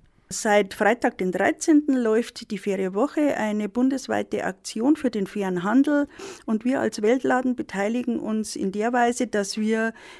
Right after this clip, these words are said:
den Kunden speziell einige Produkte aus unserem Sortiment vorstellen,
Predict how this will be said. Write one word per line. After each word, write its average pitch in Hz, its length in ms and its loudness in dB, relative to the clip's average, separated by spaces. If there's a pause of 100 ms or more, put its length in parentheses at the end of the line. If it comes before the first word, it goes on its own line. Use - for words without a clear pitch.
(120)
den 214 140 0
Kunden 277 440 6
speziell 226 560 -2
einige 247 420 0
Produkte 233 520 -2
aus 208 100 -2
unserem 220 380 -2
Sortiment 190 640 -4
vorstellen, 269 880 4